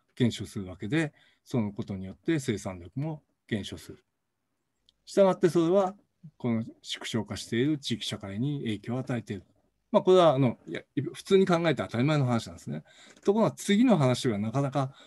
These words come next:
えー、ピンとこない話かもしれません。人口減少が行政活動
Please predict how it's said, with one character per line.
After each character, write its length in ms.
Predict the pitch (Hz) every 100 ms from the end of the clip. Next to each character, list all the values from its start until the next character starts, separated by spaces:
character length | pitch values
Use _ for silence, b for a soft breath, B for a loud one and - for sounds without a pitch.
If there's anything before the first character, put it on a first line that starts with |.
| B -
え 280 | 117 104 101
ー、 20 |
ピ 120 | 151
ン 60 | 143
と 120 | 143
こ 140 | 143
な 180 | 139 113
い 80 | 90 -
話 300 | 101 90 -
か 100 | 123
も 80 |
し 120 | 98 107
れ 60 |
ま 100 | 95
せ 120 | -
ん。 80 | 90 _ b b b b b _ _
人 360 | 156 185 190
口 220 | 196 196 190
減 200 | 180 180
少 240 | - 165
が 160 | 165 123
行 180 | 113 156
政 380 | 190 - 185 180
活 260 | 185 -
動 200 | 147 123